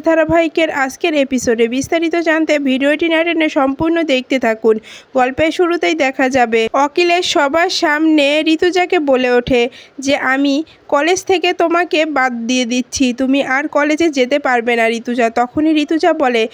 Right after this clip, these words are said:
"আমি জানতাম অখিলেশ, তুমি একদিন ঠিক এরকম কাজই করবে, আমি এটার জন্য প্রস্তুতি ছিলাম।" তখনই ঋতুজা আরও বলে ওঠে, "অখিলেশ, আমার কিসের অপরাধে তুমি আমাকে কলেজ থেকে বের করে দিচ্ছ,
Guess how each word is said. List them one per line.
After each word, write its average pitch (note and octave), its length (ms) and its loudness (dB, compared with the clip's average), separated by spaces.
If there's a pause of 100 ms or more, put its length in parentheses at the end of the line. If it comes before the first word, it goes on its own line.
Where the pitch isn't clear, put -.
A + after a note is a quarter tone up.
(200)
"আমি D#4+ 220 2
জানতাম C4 500 0
অখিলেশ, A#3 460 0
তুমি D4+ 260 0
একদিন D#4+ 320 0
ঠিক E4 200 0
এরকম C#4+ 480 0
কাজই D#4+ 360 0
করবে, A#3+ 360 2
আমি C4+ 320 -2
এটার D#4 240 0
জন্য E4+ 220 -2
প্রস্তুতি D4 520 -2
ছিলাম।" A#3 360 0 (340)
তখনই D#4+ 460 0 (260)
ঋতুজা D#4+ 460 0
আরও C4+ 240 0
বলে A#3+ 260 2
ওঠে, A#3 260 0 (320)
"অখিলেশ, B3+ 480 0 (260)
আমার D4+ 300 0 (120)
কিসের E4 360 2 (180)
অপরাধে E4 520 0
তুমি E4 280 0
আমাকে E4 320 0
কলেজ D4 360 0
থেকে F4+ 240 0
বের B3+ 240 0
করে D#4 260 2
দিচ্ছ, C4 280 -4